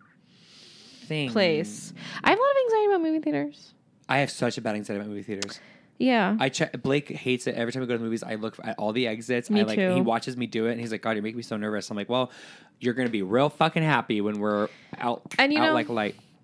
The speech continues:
Speaker 2: that's why I get scared to sit in the middle. I don't know if you've noticed that.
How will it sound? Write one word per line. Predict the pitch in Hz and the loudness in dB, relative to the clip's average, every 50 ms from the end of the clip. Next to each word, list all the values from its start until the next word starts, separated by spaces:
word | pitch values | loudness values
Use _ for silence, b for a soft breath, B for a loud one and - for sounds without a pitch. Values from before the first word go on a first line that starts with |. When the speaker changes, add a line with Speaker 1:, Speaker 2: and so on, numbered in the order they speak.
| _ _ - | _ _ 0
Speaker 2:
that's | 247 262 - - | 0 2 0 -2
why | 330 370 | 0 0
I | 370 - 285 | 2 0 2
get | 262 285 - | 0 0 0
scared | - - - 240 226 - | 0 -2 0 -2 -2 0
to | 220 | -4
sit | - - - - 202 | -2 -2 -2 0 2
in | |
the | 202 190 | 0 2
middle. | 175 175 180 180 170 - 190 196 196 - - | 2 2 2 2 0 0 -4 -6 -4 2 4
I | 214 | 4
don't | 240 269 | 6 6
know | 269 | 4
if | 269 269 | 4 4
you've | 254 220 220 | 4 4 6
noticed | 208 202 202 208 - | 4 4 2 0 2
that. | - 233 233 240 - - | 2 4 4 4 0 -2